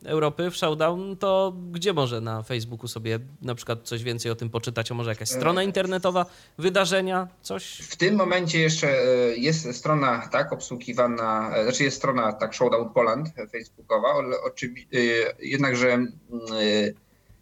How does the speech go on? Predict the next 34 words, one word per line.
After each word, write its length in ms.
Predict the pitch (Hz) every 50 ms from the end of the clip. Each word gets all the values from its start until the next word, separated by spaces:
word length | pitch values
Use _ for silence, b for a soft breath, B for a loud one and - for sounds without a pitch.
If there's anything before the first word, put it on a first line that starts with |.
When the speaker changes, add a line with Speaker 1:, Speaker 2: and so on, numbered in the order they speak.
| _ _ _
Speaker 2:
ta 180 | - 139 143 143
strona, 680 | - - - 143 135 131 131 127 131 127 123 123 123
że 80 | 123 -
tak 160 | - 120 -
powiem, 400 | - 120 - 120 113 113 113 107
to 60 | - -
jest 220 | 165 160 - -
taka 200 | 147 135 - 135
nasza 200 | 131 127 - 131
strona 320 | 123 - 131 127 120 120
do, 140 | 107 110 113
do 100 | 110 120
użytku 440 | - 123 127 - 123 120 - - -
tutaj 240 | - 110 110 107 104 - - -
domowego. 460 | 120 120 123 117 113 107 117 135 131 B B B _ _ _ - 107
Y, 200 | 104 - - - - _ _ _ - 107 107 -
prawdopodobnie 760 | - 147 156 160 170 175 165 175 156 175 165 147 143 139 120
tam 380 | 117 - - 147 170 196 185 175
mog-, 280 | 160 151 143 127 127 120
będą 240 | 131 127 127 135
mogły 260 | 127 131 131 127 127 120
wyda-, 320 | 131 123 - 127 120 120 -
y, 40 | 120
y, 400 | 113 110 101 104 113 110 110 - - - - - - _ _ _ _ _ _ -
będą 240 | 123 123 131 143 131
publikowane 580 | - 120 120 123 - - 127 135 139 127 110
jakieś 260 | 104 104 - 107 104 101
wydarzenia, 560 | 123 110 117 113 - 123 110 104 101 113 127
tak, 240 | - 117 127 127 -
jakieś, 300 | 120 - 120 110 107 -
jakieś 240 | 110 - 120 -
informacje 600 | - 131 120 - 135 127 123 113 104 104 - - 104
z 60 | -
tego. 380 | - 104 104 120 143 180 185